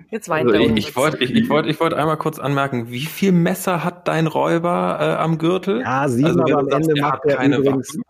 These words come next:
Speaker 3: kleiner Spoiler, Teil drei, er, er wird, er wandelt sich auch noch mal irgendwie. Also er hat eine Kurve, Formkurve nach oben. Aber ja,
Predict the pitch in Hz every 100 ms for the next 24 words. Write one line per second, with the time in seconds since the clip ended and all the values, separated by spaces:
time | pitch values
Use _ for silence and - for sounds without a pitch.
0 | - 117 135 151 131 - 131 143 139 135
1 | - _ _ _ - 117 117 113 110 120
2 | 110 110 - - 110 107 110 - 98 95
3 | 110 104 - 82 76 78 80 - 80 76
4 | 85 95 107 117 117 113 127 127 - 131
5 | 117 110 131 131 - 113 107 104 - 110
6 | 98 - 131 143 113 110 123 131 123